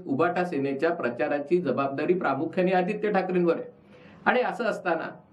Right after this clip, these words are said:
जर घरच्या वरळीतच एवढं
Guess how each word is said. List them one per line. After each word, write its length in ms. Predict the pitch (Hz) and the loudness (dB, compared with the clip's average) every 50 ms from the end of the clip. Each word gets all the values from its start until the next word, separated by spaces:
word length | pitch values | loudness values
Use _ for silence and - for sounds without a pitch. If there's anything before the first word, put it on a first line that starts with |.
| _ - - - - - - | _ -20 -20 -20 -20 -8 -2
जर 280 | - 117 160 196 185 147 - - - - | 4 4 6 6 4 2 -2 -8 -12 -12
घरच्या 440 | 104 113 131 139 139 135 - 202 196 | -6 -2 0 0 0 0 0 0 2
वरळीतच 720 | 180 165 156 196 208 208 - - 175 156 - - - - - _ _ - - _ - - - - - - - - - - - - - | 2 2 2 2 2 0 0 0 0 -2 -2 -2 -12 -18 -20 _ _ -20 -20 _ -20 -20 -20 -20 -20 -20 -20 -20 -20 -20 -8 2 4
एवढं 360 | 139 156 160 175 180 180 | 6 6 6 4 4 2